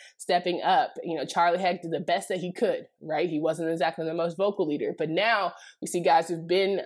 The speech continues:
under the helm for a good minute and they are able to capitalize on, on knowing that you have good weapons, but you can only use those weapons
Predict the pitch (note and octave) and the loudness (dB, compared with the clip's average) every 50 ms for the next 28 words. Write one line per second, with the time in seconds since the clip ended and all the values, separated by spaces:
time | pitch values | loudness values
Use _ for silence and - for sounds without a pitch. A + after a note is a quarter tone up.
0 | - - E3+ F3+ F3 E3+ E3 D#3+ - E3+ E3+ D#3+ D#3+ - E3+ D#3+ F3 F3 F3+ E3+ | -4 -2 -2 0 0 0 0 0 0 0 0 -2 -2 -2 -2 -2 -2 0 0 0
1 | E3+ E3 E3 D#3+ D3+ D#3+ - - - E3 E3+ E3 D#3+ D#3+ - - D#3 E3+ E3+ F3 | 0 0 -4 -4 -4 -4 -6 -6 -4 0 0 2 2 0 0 0 -2 -2 -2 -4
2 | E3 E3 - - G3 F#3 - - E3+ E3 D#3+ C#3+ D3 D3+ A#2 B2 D#3 - - - | -6 -6 -2 0 0 0 0 0 0 2 2 2 2 0 -2 -4 -6 -10 -14 -18
3 | _ _ _ _ _ _ _ - G#3+ A#3 A#3+ - - - - _ - A3 A#3 D#4 | _ _ _ _ _ _ _ 2 2 2 2 0 -4 -12 -12 _ 2 4 4 4
4 | D4 C#4 C4 C#4+ D4+ B3+ A3 G3 - - A3+ G#3 G3 G3+ G3+ G3 G3 F3+ F#3 F#3 | 4 4 2 4 4 4 4 2 0 0 0 0 2 2 2 2 2 0 -2 2
5 | F#3+ F#3 G3 G#3 G3+ G3 F#3 E3+ E3+ - F#3 F#3+ E3+ C#3+ F3+ G3 F#3+ F#3 F#3 G#3 | 2 2 2 2 -2 -2 -2 -4 -4 -4 -6 -4 -2 0 0 0 0 0 -2 -2
6 | B3 D4 A#3+ A3+ F#3 F3 F3 D#3+ D#3 - D#3+ D#3+ D#3+ | -2 0 0 0 0 0 0 -2 -2 -2 -6 -8 -6